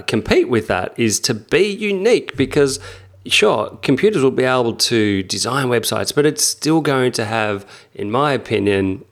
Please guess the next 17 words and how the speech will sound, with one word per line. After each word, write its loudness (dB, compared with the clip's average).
a -2
non-unique 0
feel. 0
So 0
to -2
combat 2
that, -2
what 0
we're 4
doing, 2
and -2
I've -4
put -6
a, -2
a, -8
you -6
know, -8